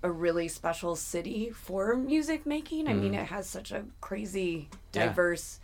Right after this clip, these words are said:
Speaker 1: history. Um, I think also because we're not trained musicians, we actually went to art school. Um,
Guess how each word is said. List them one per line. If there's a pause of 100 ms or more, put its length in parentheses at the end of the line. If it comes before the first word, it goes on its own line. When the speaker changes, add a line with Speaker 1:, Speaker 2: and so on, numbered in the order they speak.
(400)
Speaker 1:
history. (460)
Um,
I
think
also
because (380)
we're
not (880)
trained (260)
musicians,
we
actually
went
to (160)
art
school. (200)
Um,